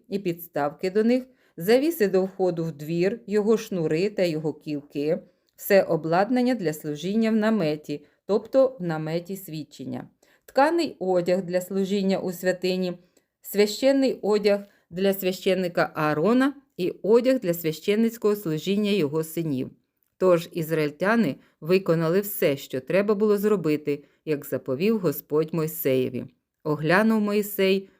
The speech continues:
увесь доробок, все було виконано так, як заповів Господь. Саме так кожну річ вони і зробили,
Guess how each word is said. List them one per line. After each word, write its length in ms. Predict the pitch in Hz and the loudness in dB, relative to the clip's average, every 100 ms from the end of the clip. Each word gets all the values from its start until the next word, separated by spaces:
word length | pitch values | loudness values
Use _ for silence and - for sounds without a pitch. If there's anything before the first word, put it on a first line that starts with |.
| - | -10
увесь 520 | 185 180 185 190 - _ | -2 2 4 2 -6 _
доробок, 640 | 165 180 175 175 170 165 - _ | -2 2 4 4 4 0 -2 _
все 320 | - - 180 214 | -18 -4 0 2
було 260 | 226 226 | 2 2
виконано 640 | 196 214 208 196 190 190 180 | 4 2 2 0 0 -2 -2
так, 360 | 180 190 190 _ _ - | 0 0 -2 _ _ -8
як 200 | 151 147 | -6 -2
заповів 540 | 143 - 135 151 170 | -4 -2 -4 -2 -4
Господь. 640 | 160 156 - - 131 131 _ _ _ _ - | -4 -6 -8 -4 -4 -4 _ _ _ _ -18
Саме 420 | - 190 254 262 | 0 2 4 2
так 400 | - 160 160 - _ _ - | 0 -4 -4 -10 _ _ 2
кожну 460 | 220 247 247 226 | 4 6 4 2
річ 400 | 156 160 - - - | 0 -6 -12 -20 -10
вони 300 | 147 156 156 | -6 -4 -4
і 180 | 165 170 | -6 -6
зробили, 640 | 175 165 139 135 131 | -2 -2 -2 -4 -6